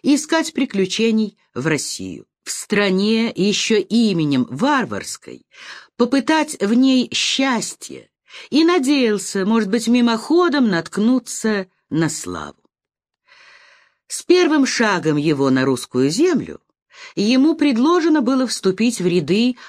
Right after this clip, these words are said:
осаждавших Азов. Служа за честь,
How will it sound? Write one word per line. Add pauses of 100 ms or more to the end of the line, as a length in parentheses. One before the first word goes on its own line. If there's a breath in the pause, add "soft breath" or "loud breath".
(160 loud breath)
осаждавших
Азов. (720 loud breath)
Служа
за
честь,